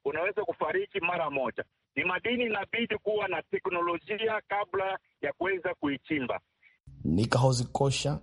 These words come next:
Speaker 2: akizungumza na Sauti ya Amerika kutoka Lubumbashi. Unaendelea kusikiliza Kumekucha Afrika, idhaa ya Kiswahili ya Sauti ya Amerika, moja kwa moja kutoka Washington D C.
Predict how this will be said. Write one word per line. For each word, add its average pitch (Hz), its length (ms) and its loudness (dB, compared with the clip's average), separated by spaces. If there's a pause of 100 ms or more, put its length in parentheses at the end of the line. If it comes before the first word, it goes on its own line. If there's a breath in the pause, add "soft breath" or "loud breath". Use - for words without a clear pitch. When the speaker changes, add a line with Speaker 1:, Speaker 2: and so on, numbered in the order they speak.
Speaker 2:
akizungumza 123 560 0
na 131 80 4
Sauti 113 340 0
ya 110 60 4
Amerika 101 300 0
kutoka 92 680 -2
Lubumbashi. 76 840 0 (1300)
Unaendelea 156 380 6
kusikiliza 135 400 2
Kumekucha 120 480 2
Afrika, 113 300 -2
idhaa 104 180 0
ya 101 100 0
Kiswahili 117 520 0
ya 110 60 2
Sauti 110 280 0
ya 104 40 2
Amerika, 101 300 0
moja 101 200 0
kwa 95 120 0
moja 90 220 0
kutoka 87 260 -2
Washington 80 520 0
D 71 100 -2
C. - 360 -2